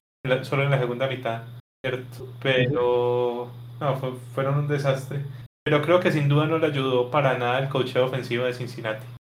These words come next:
Speaker 2: De acuerdo.
Speaker 1: La segunda mitad. Algo
Speaker 2: De
Speaker 1: cambiaron
Speaker 2: acuerdo.
Speaker 1: y, y ya empezaron a, a, a hacer dropbacks mucho más largos, que obviamente la línea ofensiva no iba a lograr ahí aguantar tres, cuatro segundos a, a Donald.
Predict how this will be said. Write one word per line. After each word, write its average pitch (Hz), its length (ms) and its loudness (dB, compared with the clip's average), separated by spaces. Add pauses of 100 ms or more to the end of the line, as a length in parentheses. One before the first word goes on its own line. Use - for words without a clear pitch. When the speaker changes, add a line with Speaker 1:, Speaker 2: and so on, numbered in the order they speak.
Speaker 2:
De 123 80 0
acuerdo. 113 380 2
Speaker 1:
La 202 60 4
segunda 117 260 -8
mitad. 117 360 -6 (400)
Algo 143 360 4
Speaker 2:
De 147 60 -8
Speaker 1:
cambiaron 127 560 4
Speaker 2:
acuerdo. 123 120 -6
Speaker 1:
y, 120 420 -6 (200)
y 139 100 -4
ya 123 300 4
empezaron 135 460 0
a, 120 240 2
a, 131 100 0
a 127 240 0
hacer 123 480 2
dropbacks 135 640 6
mucho 143 400 0
más 127 220 2
largos, 120 560 0 (260)
que 120 260 2
obviamente 123 460 4
la 120 80 4
línea 117 260 0
ofensiva 120 380 0
no 120 120 0
iba 117 180 2
a - 20 -2
lograr 110 420 4
ahí 117 480 -2 (420)
aguantar 120 600 4
tres, 120 300 6
cuatro 123 300 4
segundos 110 420 0
a, 107 460 -2 (380)
a 117 80 2
Donald. 123 380 4